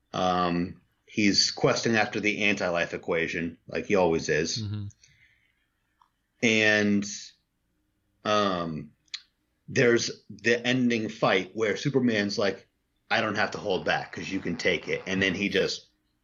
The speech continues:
Speaker 1: opens up the whole can, you know, all the cans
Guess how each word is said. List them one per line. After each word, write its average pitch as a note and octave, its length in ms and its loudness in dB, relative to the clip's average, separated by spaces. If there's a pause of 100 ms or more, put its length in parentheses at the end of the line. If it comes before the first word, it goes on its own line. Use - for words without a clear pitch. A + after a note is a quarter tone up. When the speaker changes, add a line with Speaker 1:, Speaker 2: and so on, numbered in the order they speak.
(580)
Speaker 1:
opens C3+ 640 2
up A#2+ 280 2
the A2 120 4
whole D3 340 2
can, G2 520 -4 (440)
you A#2+ 140 2
know, G2+ 560 4 (1160)
all C3+ 280 4
the B2 80 0
cans F2+ 760 -6